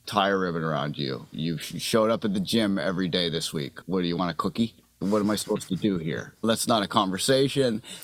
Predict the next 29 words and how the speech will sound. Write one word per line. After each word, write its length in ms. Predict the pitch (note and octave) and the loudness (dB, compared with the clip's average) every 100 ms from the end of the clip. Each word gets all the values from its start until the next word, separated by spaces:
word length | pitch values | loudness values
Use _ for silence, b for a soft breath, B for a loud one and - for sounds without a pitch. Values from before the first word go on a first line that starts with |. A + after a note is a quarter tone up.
| B | B
That's 180 | B2 - | 0 2
not 160 | C#3+ | 2
something 300 | - C#3 A#2+ | 2 2 2
that 100 | A2 | 0
involves 480 | A#2 A2 A2+ G#2+ F#2+ | 0 4 4 4 2
me. 380 | C3+ D3 D3 D3 B B B B B E3+ | 4 4 2 0 B B B B B 4
I 40 | |
don't 200 | G#3 G3 | 4 4
care 180 | B3+ A#3+ | 4 4
how 80 | F3+ | 2
much 240 | D#3 - | 2 2
you 60 | D3 | 2
can 100 | C3 | 4
bench 260 | B2 - | 2 2
press. 340 | A#2 G2 - - - - - | 2 2 0 -8 -14 -4 2
I 80 | D3 | 4
don't. 320 | F#3 C#3 G#2+ | 4 2 2
Like, 180 | A2+ B2 | 2 2
if 100 | A#2+ | 0
you 60 | B2 | 2
can't, 300 | D3+ E3+ D#3+ | 4 2 2
if 100 | C#3+ | 4
you 60 | |
can 80 | D3+ | 4
bench 220 | E3+ E3 | 4 4
press 160 | G3 E3 | 2 4
a 40 | |
lot, 160 | F3+ E3 | 4 4
like, 180 | D#3+ | 2